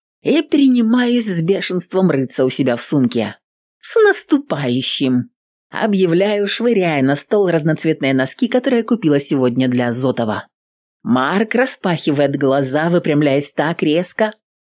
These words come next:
будто по его позвоночнику ударил электрический разряд. «Блядь!» — выдыхает. «Успокойся!» —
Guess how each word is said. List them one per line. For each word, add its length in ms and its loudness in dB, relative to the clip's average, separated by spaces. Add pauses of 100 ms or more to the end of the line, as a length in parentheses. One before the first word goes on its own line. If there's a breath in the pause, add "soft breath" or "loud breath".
(140)
будто 400 -2
по 80 -2
его 220 2
позвоночнику 760 0
ударил 420 2
электрический 760 -2
разряд. 580 -4 (420)
«Блядь!» — 1000 -6 (320)
выдыхает. 1000 -4 (500)
«Успокойся!» — 1800 -2